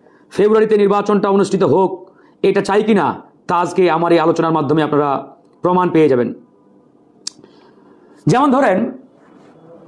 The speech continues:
বিএনপির সবচাইতে বড় ট্রাম্প কার্ড যদি বলেন,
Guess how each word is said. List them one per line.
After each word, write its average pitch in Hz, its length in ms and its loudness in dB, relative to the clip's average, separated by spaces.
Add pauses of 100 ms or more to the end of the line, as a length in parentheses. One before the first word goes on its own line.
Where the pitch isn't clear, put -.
(680)
বিএনপির 247 400 2
সবচাইতে 233 440 0
বড় 208 200 0 (360)
ট্রাম্প 185 260 -2
কার্ড 175 200 -2
যদি 175 140 0
বলেন, 175 320 0